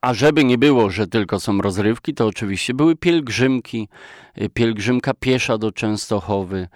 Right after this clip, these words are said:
bo ja wymieniam te rzeczy, pewnie było mnóstwo różnych, ale ja wymieniam te rzeczy, w których młodzież, y, z Katolickiego Stowarzyszenia Młodzieży naszej diecezji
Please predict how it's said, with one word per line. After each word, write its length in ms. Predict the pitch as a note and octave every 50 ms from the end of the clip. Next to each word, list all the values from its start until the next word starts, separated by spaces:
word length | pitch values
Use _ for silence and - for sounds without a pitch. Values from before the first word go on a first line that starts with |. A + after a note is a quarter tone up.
| - - - - - - _
bo 100 | - A2+
ja 240 | A2+ A2+ A2+ A2+ A2
wymieniam 600 | - B2 B2 G#2 F2+ G#2+ A2+ A#2 A#2+ A2+ A2+ A2 G2+
te 160 | - - A#2+ A#2
rzeczy, 380 | G2 A2+ A2 G#2+ - - A#2+ G#2+ - C#2+ C2 -
pewnie 280 | - A2 F#2 G2 A2 G2+
było 320 | F#2+ G#2 G#2+ G#2 G#2 - _
mnóstwo 540 | - G#2+ A2+ A#2+ B2+ B2 - - - A2+ G#2+
różnych, 640 | A2+ D#3+ F3+ C#3+ F#2+ F#2 G2 G#2 A2+ B2+ - - - - - - -
ale 160 | - A2+ A2+
ja 100 | A#2 A#2+
wymieniam 420 | A2 B2 B2 B2+ B2+ C3 C3+ C3+
te 160 | - - F#3+ F#3
rzeczy, 540 | C#3 C#3+ C3+ C#3+ C#3+ - - F#3+ F#3+ F3+ E3+ F3+
w 40 |
których 480 | - - - F#3+ F#3+ F3+ F3 - - - _ _ _ _ _ _ _ _ _ _ _ _ -
młodzież, 800 | B2+ C3 B2+ C3 C3+ C#3 C3+ A#2 B2+ B2+ B2 A#2+ - - - -
y, 240 | A2+ G#2+ G#2+ G#2 G2+
z 320 | - - - - - - G#2+ G#2 G2
Katolickiego 680 | - A#2 A2 - A#2+ A2+ G#2+ - - - B2 A2+ A#2+
Stowarzyszenia 760 | A2+ - - A2 G#2+ A2 G#2 G2 G2+ G#2 - - B2 A2+ A#2 A2
Młodzieży 560 | G#2+ G#2+ A2+ A2+ G2 G#2 G#2+ A2 G2+ F#2+ A2+
naszej 360 | G2+ G2+ G2 G2 - - G#2+
diecezji 600 | G2+ G2 G#2 G2+ - - - G2 F#2+ F#2 F#2 G2+